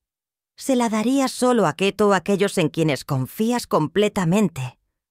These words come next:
Aquellos que no solo no te traicionarán,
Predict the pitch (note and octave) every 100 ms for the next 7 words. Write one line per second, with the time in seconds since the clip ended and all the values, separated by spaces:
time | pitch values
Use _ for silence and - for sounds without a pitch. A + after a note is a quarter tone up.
0 | _ _ _ - A#3+ A3+ G3+ G3+ - C#3
1 | F#3 - F#3+ E3+ C#3+ E3 E3 D3 C#3 C3+
2 | D#3+ B2+ A#2+ D#3+ C3